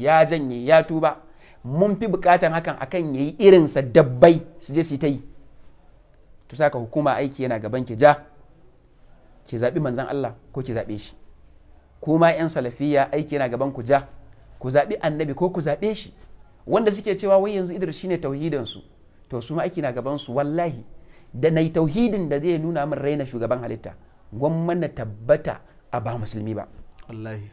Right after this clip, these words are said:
Speaker 1: Domin wannan tauhidin shine asalin gururi. Ka shiga cikin wanda a ranar kiyama kana cikin fiddarkil asfal minan nari. Da ka da cewa kana tunanin waye, Allah ya ce, "Walan tajida lahum nasira." Mai taimakon ka annabi ne ranar kiyama a gaban Ubangiji,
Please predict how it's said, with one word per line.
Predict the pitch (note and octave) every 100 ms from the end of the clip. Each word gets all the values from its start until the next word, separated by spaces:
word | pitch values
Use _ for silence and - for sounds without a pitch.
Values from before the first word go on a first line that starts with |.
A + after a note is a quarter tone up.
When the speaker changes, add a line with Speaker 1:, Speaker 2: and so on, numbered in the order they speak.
| -
Speaker 1:
Domin | D3 G3+
wannan | G#3+ F#3+ A3
tauhidin | G#3 F#3 G#3+ G3 C3+
shine | G#3 G3 F#3
asalin | F#3 G3 G3 G3+
gururi. | E3 E3 F3 E3+ - - - - -
Ka | - G3
shiga | G#3 D#3+ E3
cikin | F3+ F#3+ F#3
wanda | G3 G3 E3+
a | D3
ranar | D#3+ F3 F#3 F#3
kiyama | D#3+ D#3+ D#3 B2
kana | D#3 D#3
cikin | - - D#3 D#3
fiddarkil | C#3 A2+ C#3+ D3+ D3
asfal | - - C#3
minan | C#3 B2+
nari. | A#2+ A#2 G2 - - - - - -
Da | D3
ka | D#3+
da | C#3
cewa | C3+ D3+ D3
kana | D#3
tunanin | C#3+ C3 C3 D3
waye, | C#3+ C3+
Allah | C#3+ D3
ya | C3+
ce, | C3+
"Walan | B2 C#3+
tajida | C#3 B2+ B2
lahum | A#2+ A#2 A2
nasira." | G#2 G#2+ G#2 - -
Mai | A#2+ C3+
taimakon | D#3 E3+ F#3
ka | D#3
annabi | B2+ D3 D#3
ne | C#3+
ranar | D3 D3
kiyama | C#3+ C#3+ B2
a |
gaban | A#2+ C3+
Ubangiji, | B2 B2+ C3 A#2+ A#2